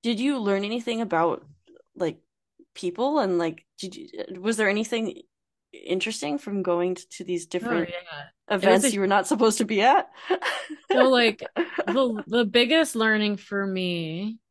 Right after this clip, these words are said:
Speaker 2: the takeaway, and this is one of the feelings I had when I was looking back at the work recently, is, like, the art of risk taking. Like, before you take the actual risk,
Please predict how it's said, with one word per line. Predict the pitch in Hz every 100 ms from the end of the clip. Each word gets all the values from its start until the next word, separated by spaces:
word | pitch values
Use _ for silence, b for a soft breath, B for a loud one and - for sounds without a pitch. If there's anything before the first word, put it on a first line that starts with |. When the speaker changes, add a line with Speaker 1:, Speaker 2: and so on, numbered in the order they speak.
| _ _ _ -
Speaker 2:
the |
takeaway, | 202 - 185 185 180 165 175 175
and | 196
this | 214
is | 254
one | 208 202
of | 190
the | 175
feelings | - 196 185 175
I | 170
had | 180
when | 175
I | 170
was | 170
looking | 175 185 175
back | 165 165
at | -
the | 180
work | 185 202 208
recently, | 175 175 175 160 175 170
is, | 175 165
like, | 175 170 - _ _
the | 214 -
art | 185 190
of | 233 175
risk | 160 165 - -
taking. | 240 233 233 262 269 302 294 b b b -
Like, | 208 -
before | 214 202 - 220 208 214
you | 226 220 202 190 185 185 180 180 _ _ _ _ _ _ _ _
take | - 220 208
the | 202
actual | 180 170 - 180 165
risk, | 160 - 214 - -